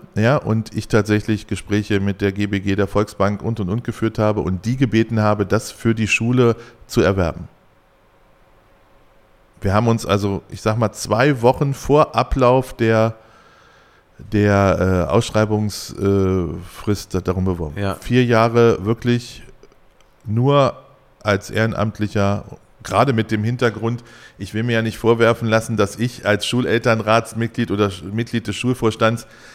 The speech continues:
Speaker 1: da jetzt privatwirtschaftlich was mache und auch noch einen Vorteil draus ziehe. Ja? Wir
Speaker 2: Ja.
Speaker 1: haben das also wirklich erst gemacht, als nicht klar und nicht garantiert war, dass das da
Speaker 2: Man muss halt jetzt wissen, es ist jetzt nicht eine kleine Hütte, das ist eine große Immobilie, die kostet ein paar Millionen und, äh,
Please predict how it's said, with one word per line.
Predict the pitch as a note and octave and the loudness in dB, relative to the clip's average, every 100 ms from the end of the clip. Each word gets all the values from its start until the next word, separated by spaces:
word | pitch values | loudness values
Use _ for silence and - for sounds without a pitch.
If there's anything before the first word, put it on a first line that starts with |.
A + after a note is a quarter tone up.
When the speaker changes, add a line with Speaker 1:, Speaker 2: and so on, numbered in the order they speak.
| - - | -20 -2
Speaker 1:
da | G#2+ | 2
jetzt | G#2 - - | 2 -2 -6
privatwirtschaftlich | A#2+ G#2+ A2+ - A#2 - A2+ A#2+ A2+ | -2 2 2 2 0 2 0 0 2
was | G#2+ A2 | 0 2
mache | A2 - | 0 2
und | G#2+ A2+ | 0 0
auch | G#2 | -2
noch | A2 | -2
einen | G#2 | 0
Vorteil | - C#3+ C3+ | 2 4 4
draus | G#2 F2 F2+ - | 2 0 -2 -4
ziehe. | C2 A1+ | -12 -6
Ja? | F2+ G#2 | -4 -2
Wir | |
Speaker 2:
Ja. | G2+ | 0
Speaker 1:
haben | A2 | 0
das | A2+ | -2
also | G#2 G2+ | -4 -4
wirklich | B2 C3 A2 | -4 -6 -2
erst | A2 - | -4 -2
gemacht, | A2 G#2+ B2+ - | -2 -2 -2 -6
als | G2 - | -6 -4
nicht | B2 D#3+ - | -6 -6 -12
klar | - G#2+ C3 - | -2 0 2 0
und | G#2+ | -2
nicht | D3+ - | -4 0
garantiert | B2+ A#2 A#2 - C3+ D3+ D3 | 0 0 -2 -2 -2 0 -2
war, | D3 E3 F3 - - - - - - - | 0 0 0 -18 -20 -20 -20 -20 -20 -6
dass | A2 | -4
das | - G2+ | -2 -2
da | F#2+ F2 F#2 | -2 -4 -6
Speaker 2:
Man | B2 A#2 | -2 0
muss | C3 | 2
halt | D3 | 0
jetzt | C3 G#2+ | 0 0
wissen, | C#3+ - C#3 A2 | 0 0 -2 -2
es | G#2+ | 0
ist | B2+ - A2 | 0 -2 -2
jetzt | G2+ G#2+ - | -2 -2 -4
nicht | A#2 A#2+ B2+ B2+ | -6 -4 -4 -4
eine | B2+ A#2+ | -2 -2
kleine | - A#2 G#2 | 0 -2 2
Hütte, | C#3 C#3+ | 0 0
das | G2 | -2
ist | A#2+ - | -2 -2
eine | G#2+ | -2
große | G2 A2+ C3+ - | -2 2 2 4
Immobilie, | B2 A2 D3+ | 2 4 4
die | C#3+ | 4
kostet | - C3 - | 4 0 0
ein | B2 | -6
paar | A#2+ B2 | 0 2
Millionen | A#2+ A2 C3 D#3 B2+ | 2 2 2 2 0
und, | A2+ A2 - | 0 -4 -2
äh, | A2 A2 G#2+ | 2 4 2